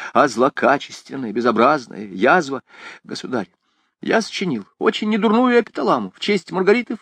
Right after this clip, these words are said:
Фландерской и августейшего дофина. На это поджигатель мятежа не способен. Ваше Величество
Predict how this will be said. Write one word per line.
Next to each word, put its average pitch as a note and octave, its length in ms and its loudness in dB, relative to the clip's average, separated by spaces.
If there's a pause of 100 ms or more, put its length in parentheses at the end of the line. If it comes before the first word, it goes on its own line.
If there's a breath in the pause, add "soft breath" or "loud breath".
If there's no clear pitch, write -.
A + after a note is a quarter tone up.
Фландерской E3+ 560 2
и B2 40 -2
августейшего E3+ 640 -4
дофина. G#3 460 -6 (300 loud breath)
На E3+ 180 2
это E3+ 400 6
поджигатель B2 640 0
мятежа A2 340 -4
не A2 80 -8
способен. A#2 560 -2 (280 loud breath)
Ваше F#3 400 0
Величество F#3+ 800 -2